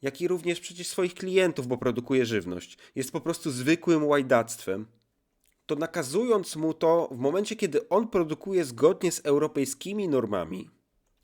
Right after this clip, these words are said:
jak wykona tą pracę ktoś za niego, poza Unią, nie stosując się do tych norm i mając w nosie ochronę klimatu, to efekt będzie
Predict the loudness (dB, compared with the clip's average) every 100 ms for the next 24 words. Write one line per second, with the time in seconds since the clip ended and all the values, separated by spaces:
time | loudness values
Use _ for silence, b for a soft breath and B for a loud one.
0 | -4 -4 0 -2 0 0 2 0 -2 -2
1 | 0 -2 -2 -6 -4 -4 -4 -4 0 2
2 | 4 2 0 -4 _ _ 4 4 4 2
3 | 0 -4 -6 -12 _ _ _ _ _ _
4 | -6 -2 -2 -2 -4 -4 -2 0 0 0
5 | 0 0 -2 -4 -2 0 -2 -6 -6 -2
6 | 0 0 -4 -6 -8 -2 0 0 -2 -2
7 | 0 -2 -2 -4 -2 -2 -4 -8 -12 _
8 | _ _ _ _ _ -4 -4 -2 -2 -4
9 | -6 -10 -2 0 0 0